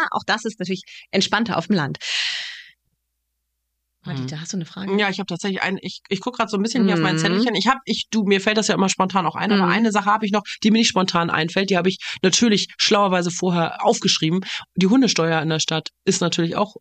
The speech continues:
Speaker 2: äh,
Speaker 1: Mhm.
Speaker 2: ist sie nicht höher? Oder ist sie von Stadt zu Stadt unter-,
Speaker 1: Oh.
Speaker 2: oder Bundesland?
Speaker 1: Oh Gott,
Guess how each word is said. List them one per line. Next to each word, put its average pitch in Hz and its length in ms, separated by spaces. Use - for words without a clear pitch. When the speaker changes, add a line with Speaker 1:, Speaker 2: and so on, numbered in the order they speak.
Speaker 2:
äh, 160 280
Speaker 1:
Mhm. - 260
Speaker 2:
ist 196 140
sie 262 80
nicht 392 180
höher? 240 380
Oder 240 140
ist 240 80
sie 240 80
von 226 120
Stadt 226 220
zu 220 80
Stadt 208 180
unter-, 185 220
Speaker 1:
Oh. 214 80
Speaker 2:
oder 247 120
Bundesland? 156 800
Speaker 1:
Oh 143 140
Gott, 151 160